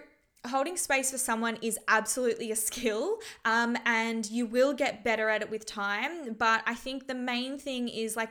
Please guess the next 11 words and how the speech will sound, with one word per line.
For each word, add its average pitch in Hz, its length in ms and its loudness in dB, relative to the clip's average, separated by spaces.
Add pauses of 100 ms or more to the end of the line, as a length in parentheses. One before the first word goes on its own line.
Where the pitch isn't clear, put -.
(140)
really 302 340 -4
feeling 247 460 -4
into 214 800 -4 (760)
listening 294 540 -2
to 285 140 -4
listen, 220 480 -4
not 208 180 -8
listening 202 340 -8
to 196 140 -12
respond, 110 640 -10 (100)
right? 226 400 4